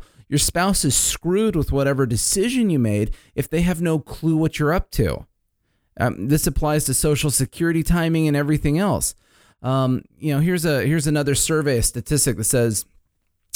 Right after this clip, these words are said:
women, seventy percent of women fire their financial advisor within one year of becoming a widow.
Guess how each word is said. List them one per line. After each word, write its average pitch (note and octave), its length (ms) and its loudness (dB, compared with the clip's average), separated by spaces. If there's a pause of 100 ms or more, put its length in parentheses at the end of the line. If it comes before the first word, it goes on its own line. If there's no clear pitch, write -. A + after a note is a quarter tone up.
(400)
women, C#3 680 0
seventy E3+ 340 -2
percent E3+ 340 0
of C#3 80 -2
women D3+ 260 2
fire C3+ 360 0
their D3 120 0
financial C3 540 0
advisor A#2+ 400 0
within A2+ 340 0
one B2+ 220 0
year B2 160 2
of G2+ 80 -4
becoming A2 380 0
a G2+ 40 -2
widow. G2 480 0